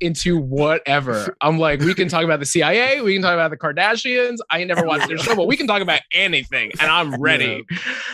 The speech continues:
Speaker 2: Yeah. Maybe the
Speaker 1: Um,
Speaker 2: show, maybe the, the, the working title is Conspiracy Facts, but we'll put that in the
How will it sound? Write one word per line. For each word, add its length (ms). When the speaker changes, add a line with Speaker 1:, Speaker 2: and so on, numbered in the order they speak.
Speaker 2:
Yeah. 240
Maybe 140
the 20
Speaker 1:
Um, 80
Speaker 2:
show, 220
maybe 180
the, 80
the, 300
the 80
working 260
title 340
is 100
Conspiracy 540
Facts, 480
but 160
we'll 140
put 160
that 180
in 100
the 220